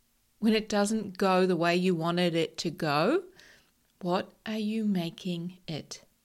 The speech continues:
mean? So I have a few clients right now who are in the process of dating.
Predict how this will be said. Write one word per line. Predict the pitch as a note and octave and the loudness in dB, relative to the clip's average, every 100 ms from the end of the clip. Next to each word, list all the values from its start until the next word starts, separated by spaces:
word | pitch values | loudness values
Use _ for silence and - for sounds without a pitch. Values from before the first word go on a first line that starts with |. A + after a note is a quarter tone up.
| - | -4
mean? | F3+ D3+ - - _ - _ _ _ _ _ _ _ _ _ - - - - - _ - | -2 -2 -8 -16 _ -20 _ _ _ _ _ _ _ _ _ -20 -18 -18 -20 -20 _ 2
So | D4+ | 6
I | D4+ | 8
have | F#4+ G4 A#4+ A#4+ | 6 4 4 4
a | D4 | 2
few | D#4+ | 0
clients | D4+ G3+ F#3 A3+ | 0 2 2 2
right | A#3+ A3+ | 0 2
now | F#3+ E3+ F#3+ | 2 2 4
who | G#3 G#3 | 2 2
are | G#3+ A3 | 2 0
in | - F3+ | 0 0
the | G3 G3+ | 0 -2
process | G#3 D3+ C3+ E3+ F3+ - | -2 -2 -2 -6 -6 -4
of | D#3 D#3+ D#3+ _ - | -2 -2 -6 _ -6
dating. | B3+ C4 A#3+ - | 0 0 0 -8